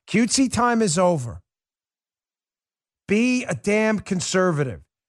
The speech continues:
Conserve our right to privacy, conserve our right to free and fair elections, and conserve economic freedom, or get the hell out of the movement.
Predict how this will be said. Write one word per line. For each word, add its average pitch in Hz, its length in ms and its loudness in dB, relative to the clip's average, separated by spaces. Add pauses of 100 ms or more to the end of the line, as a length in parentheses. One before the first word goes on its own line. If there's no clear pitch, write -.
(120)
Conserve 214 800 0
our 180 100 0
right 180 300 0
to 160 80 -6
privacy, 208 760 -2 (180)
conserve 202 480 0
our 226 160 2
right 208 260 -2
to 185 80 -6
free 180 300 -2
and 147 100 -4
fair 151 220 0
elections, 185 580 -2 (220)
and 160 160 -2
conserve 202 440 0
economic 220 540 -2
freedom, 160 380 0 (160)
or 190 140 0
get 247 260 0
the 262 100 2
hell 233 260 2
out 233 200 2
of 220 80 -4
the 233 80 2
movement. 170 680 0